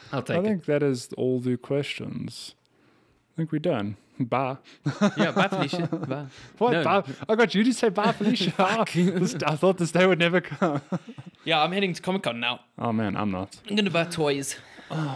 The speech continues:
Speaker 2: Buy, buy me a, a, what do you call it? A Pinchamari. Pinch, Pinchamari
Speaker 1: Pachamari.
Speaker 2: keyring. Pa-, Pachamari. Pinch-
Speaker 1: Oh, yeah, the keyring. Yeah,
Speaker 2: Le-,
Speaker 1: for fun,
Speaker 2: legit,
Speaker 1: I'll grab
Speaker 2: if,
Speaker 1: one
Speaker 2: if
Speaker 1: for
Speaker 2: you're
Speaker 1: you.
Speaker 2: in that queue, please buy me one. I'll give you cash monies for it. The keyring.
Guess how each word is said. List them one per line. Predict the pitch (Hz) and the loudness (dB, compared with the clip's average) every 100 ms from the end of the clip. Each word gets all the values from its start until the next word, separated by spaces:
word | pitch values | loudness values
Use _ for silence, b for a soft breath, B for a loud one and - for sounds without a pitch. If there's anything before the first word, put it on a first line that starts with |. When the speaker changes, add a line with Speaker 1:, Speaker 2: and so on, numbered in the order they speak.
| B B B B - | B B B B -6
Speaker 2:
Buy, | 139 127 117 117 | -4 -4 -6 -4
buy | 107 120 | -2 0
me | 127 113 | 0 0
a, | 110 _ - | -2 _ -6
a, | 120 107 _ _ - - | -4 -4 _ _ -18 -8
what | 180 | -6
do | |
you | 190 | -4
call | - 175 | -2 -2
it? | |
A | 147 | -4
Pinchamari. | - 160 - 135 127 113 101 - | -4 -4 -2 -2 0 0 -2 -4
Pinch, | 139 - - - | -4 -4 -10 -8
Pinchamari | 143 131 127 120 117 117 113 110 110 104 _ | -6 -4 -2 -2 -2 -2 0 -2 -2 -6 _
Speaker 1:
Pachamari. | 139 139 113 110 107 104 | -6 -4 -2 -2 -2 -4
Speaker 2:
keyring. | - | -4
Pa-, | 117 | -10
Pachamari. | - 135 123 - 107 101 104 - | -6 -6 -4 -4 -4 -4 -6 -10
Pinch- | 123 127 | -4 0
Speaker 1:
Oh, | 160 | 2
yeah, | 175 180 | 2 2
the | 156 147 | 0 -2
keyring. | - - 196 139 | -6 -2 0 2
Yeah, | 226 | 0
Speaker 2:
Le-, | |
Speaker 1:
for | 151 151 | 0 0
fun, | |
Speaker 2:
legit, | - 170 | 2 2
Speaker 1:
I'll | 190 | 2
grab | 175 156 | 2 0
Speaker 2:
if, | |
Speaker 1:
one | 160 | 0
Speaker 2:
if | 147 | -2
Speaker 1:
for | 156 | 0
Speaker 2:
you're | |
Speaker 1:
you. | 170 | 2
Speaker 2:
in | 156 | 2
that | 131 - | 0 -2
queue, | - 135 | -4 -4
please | - 143 | 0 -2
buy | 117 107 | 0 -2
me | 107 | -2
one. | 101 | -2
I'll | 101 | -4
give | - 104 | -4 -6
you | |
cash | 101 110 104 - | -6 -4 -4 -2
monies | 95 92 | -6 -6
for | - 101 | -10 -10
it. | - | -12
The | - | -16
keyring. | - 113 98 - | -6 -4 -4 -8